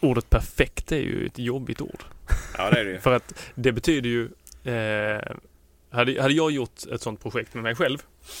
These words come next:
Speaker 1: eh, och jag känner ju folk som har gjort liknande projekt, då hade jag rensat upp där väldigt tydligt, eh, med vad är perfekt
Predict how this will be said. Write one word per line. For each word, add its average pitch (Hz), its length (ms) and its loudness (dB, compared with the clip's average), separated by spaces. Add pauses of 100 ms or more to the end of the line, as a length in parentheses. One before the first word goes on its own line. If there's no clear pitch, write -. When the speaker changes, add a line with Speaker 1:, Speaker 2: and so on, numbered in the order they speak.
(420)
Speaker 1:
eh, 104 400 -6
och 110 80 -4
jag 117 60 -2
känner 117 200 0
ju 117 60 -2
folk 110 240 -6
som 113 100 -8
har 113 80 -6
gjort 117 180 -6
liknande 117 480 -6 (140)
projekt, 139 440 -6 (400)
då 110 100 -4
hade 127 160 2
jag 127 280 -2
rensat 120 520 -2
upp 139 300 -6
där - 240 -4 (300)
väldigt 120 500 -4
tydligt, 117 680 -8 (200)
eh, 113 420 -12 (120)
med 113 480 -6
vad 113 320 -2
är 110 160 -6
perfekt - 580 -8